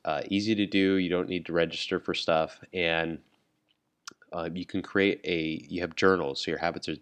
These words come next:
these journals, and basically what you do is you pick, uh, say, three to five morning routines, and maybe two to three evening routines, and you put them in there. And you can,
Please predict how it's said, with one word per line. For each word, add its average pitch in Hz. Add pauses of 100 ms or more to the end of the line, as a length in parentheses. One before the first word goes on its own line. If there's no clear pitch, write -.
these 78
journals, 80
and 78
basically 117
what 92
you 87
do 87
is 90
you 80
pick, - (720)
uh, 80
say, 85
three 92
to 87
five 82
morning 87
routines, 76 (640)
and 80
maybe 78
two -
to 80
three 78
evening 87
routines, 73 (580)
and 85 (560)
you 95
put -
them 98
in 160
there. - (100)
And 98
you 101
can, 95